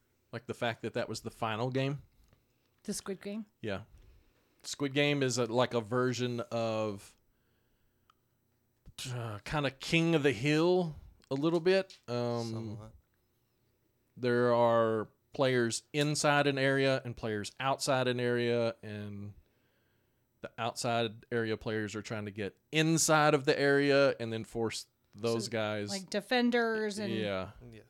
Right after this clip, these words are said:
Speaker 1: So the fact that the show opens with this group of kids playing this game, and it kinda tells you h-,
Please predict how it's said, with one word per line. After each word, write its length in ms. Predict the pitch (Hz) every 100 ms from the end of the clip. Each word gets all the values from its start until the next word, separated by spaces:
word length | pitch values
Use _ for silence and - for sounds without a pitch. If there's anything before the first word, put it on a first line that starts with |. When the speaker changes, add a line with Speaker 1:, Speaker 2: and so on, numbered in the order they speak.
| _ _ _ _ _ _ _ _ _ _
Speaker 1:
So 480 | - 127 123 120 113 107
the 120 | 117
fact 340 | - 131 127 -
that 140 | 123
the 80 | 117
show 340 | - 127 113 -
opens 560 | 131 135 135 123 117
with 360 | 113 117 113 -
this 200 | 113 110
group 260 | - 117 -
of 120 | -
kids 260 | 120 107 -
playing 280 | 117 110
this 140 | 104 92
game, 340 | 120 110 110
and 100 | 104
it 80 | 92
kinda 220 | - 107
tells 320 | 98 104 101
you 120 | 101
h-, 60 | 95